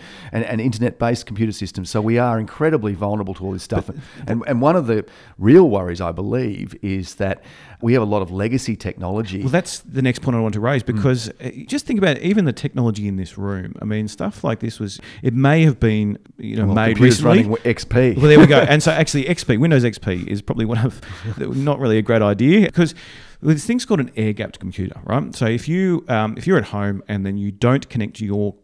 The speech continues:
Speaker 2: computer to the internet, whether it be Wi-Fi or a hard cable, then you call that air-gapped. And
Speaker 1: Mm.
Speaker 2: that means that you don't have the internet, you don't, you can't connect online,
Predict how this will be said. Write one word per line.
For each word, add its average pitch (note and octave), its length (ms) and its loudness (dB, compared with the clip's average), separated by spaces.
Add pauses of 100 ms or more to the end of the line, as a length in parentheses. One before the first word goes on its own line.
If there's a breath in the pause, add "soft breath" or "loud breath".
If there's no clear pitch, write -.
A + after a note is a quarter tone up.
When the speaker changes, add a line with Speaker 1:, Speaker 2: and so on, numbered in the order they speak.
Speaker 2:
computer G2+ 320 -6
to - 160 -10
the G2+ 140 -6
internet, C#3 300 0
whether G#2+ 200 -4
it F#2 80 -10
be F#2+ 60 -6
Wi-Fi A#2 540 -4
or G#2+ 100 -4
a F#2+ 40 -6
hard G2 300 -6
cable, A2+ 320 -4
then A2 120 -4
you G#2+ 80 -4
call C#3+ 200 -6
that C#3+ 200 -2
air-gapped. G2 640 -8
And A2+ 80 -2
Speaker 1:
Mm. B2 40 0
Speaker 2:
that E3+ 120 0
means D3+ 280 0
that B2 120 -2
you A#2+ 260 2 (280 loud breath)
don't C#3+ 180 4
have C#3+ 200 2
the B2 120 2
internet, C3+ 500 0
you G#2+ 120 -4
don't, B2 280 -4
you A#2+ 80 -14
can't - 220 -8
connect - 300 -6
online, G#2+ 400 -2